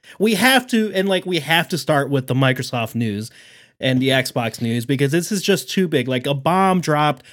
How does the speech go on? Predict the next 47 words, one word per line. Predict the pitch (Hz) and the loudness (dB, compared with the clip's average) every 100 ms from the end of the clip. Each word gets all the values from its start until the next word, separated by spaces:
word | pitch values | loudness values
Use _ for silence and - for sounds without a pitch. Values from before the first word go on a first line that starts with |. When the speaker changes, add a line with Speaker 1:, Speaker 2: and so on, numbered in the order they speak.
| _ | _
Speaker 2:
basically | - 151 143 156 143 | 0 0 0 0 2
Speaker 1:
Well, | 131 | 2
Speaker 2:
over | 143 | 0
the | 139 | 0
Speaker 1:
before | 135 156 170 | 2 2 2
Speaker 2:
weekend. | 165 160 180 - | 2 -2 -4 -8
Yeah, | 135 143 | -2 2
yeah, | 151 127 | 2 2
Speaker 1:
whoa, | |
Speaker 2:
go. | 151 151 | 0 -2
Speaker 1:
whoa, | 139 | -4
whoa, | 143 147 | -6 -4
whoa, | |
whoa, | 151 | -4
whoa, | 143 143 | -2 -4
whoa. | 135 110 | -4 -6
Before | 90 95 113 | -8 -10 -8
we | 117 | -6
get | 127 131 | -6 -8
into | 120 117 98 | -8 -8 -8
it, | 95 - - | -8 -12 -12
I | 95 | -10
just | 104 | -10
wanna | 113 110 | -8 -8
say | 104 110 | -6 -6
one | 98 87 98 | -6 -6 -6
thing | 107 107 101 98 95 - | -4 -4 -4 -6 -10 -12
to | 95 | -8
all | 90 90 | -8 -8
the | |
Microsoft | 95 92 - 92 92 | -8 -10 -12 -10 -12
fans. | - 95 90 87 90 - _ _ | -10 -10 -10 -10 -16 -20 _ _
Speaker 2:
Oh | - 87 | -16 -16
my | 87 | -18
God. | 85 90 87 87 _ _ _ _ | -18 -18 -18 -20 _ _ _ _
Speaker 1:
We | - 107 | -2 -2
fucking | - 101 117 110 | 2 0 2 4
did | 107 104 | 4 4
it, | 101 | 4
PlayStation. | 107 98 95 113 107 - 131 123 120 | 2 2 2 4 4 6 6 6 6
We | 170 - | 4 6
got | 233 262 269 | 8 10 10
'em. | 214 170 127 - 165 | 8 6 2 -10 -14
<laughs> | - - - - - - _ - - | -10 -10 -8 -12 -12 -20 _ -20 -6
Console | - 302 311 277 240 | 4 6 6 6 6
war's | 269 233 151 | 8 8 6
done. | 117 123 381 403 262 123 | 2 8 10 10 10 4